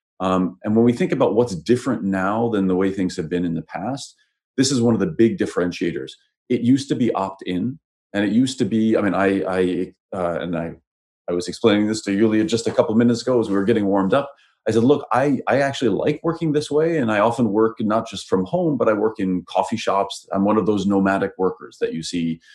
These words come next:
uh, when you're trying to get real coffee. I'm the one sitting there hogging space with my laptop. Now, I'm comfortable with that, but I made that choice to do it. One of the big things that we're seeing now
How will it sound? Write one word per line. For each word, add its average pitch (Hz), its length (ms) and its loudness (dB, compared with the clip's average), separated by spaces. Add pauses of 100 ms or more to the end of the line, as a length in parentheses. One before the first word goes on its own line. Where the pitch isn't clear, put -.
(220)
uh, 87 120 -6
when 95 160 2
you're 101 80 2
trying 95 240 0
to 90 60 -8
get 98 140 0
real 156 200 4
coffee. 107 340 0
I'm 101 200 0
the 95 60 2
one 90 160 2
sitting 95 260 0
there 87 160 0
hogging 87 320 0
space 87 320 0
with 90 120 -10
my 92 100 -2
laptop. 107 440 -4 (580)
Now, 107 280 2 (420)
I'm 185 280 2
comfortable 151 440 0
with 107 100 2
that, 101 220 0
but 110 100 4
I 135 60 2
made 139 240 2
that 113 180 2
choice 131 400 -2
to 92 100 -6
do 85 200 -2
it. - 80 -8 (320)
One 127 220 0
of 170 60 0
the 90 300 0
big 147 260 2
things 123 300 0
that 98 80 -2
we're 98 120 -4
seeing 98 420 -4
now 123 400 -6